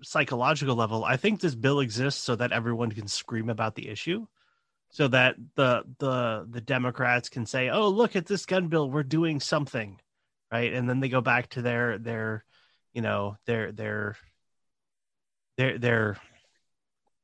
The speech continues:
parents who, you know, demand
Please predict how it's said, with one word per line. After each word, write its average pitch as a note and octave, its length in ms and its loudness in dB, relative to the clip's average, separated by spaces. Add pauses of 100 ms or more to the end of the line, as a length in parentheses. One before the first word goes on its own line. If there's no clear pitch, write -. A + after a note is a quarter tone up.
(300)
parents C3+ 460 2
who, C3+ 580 0 (220)
you B2+ 80 -6
know, G#2 240 -4
demand A#2+ 800 -2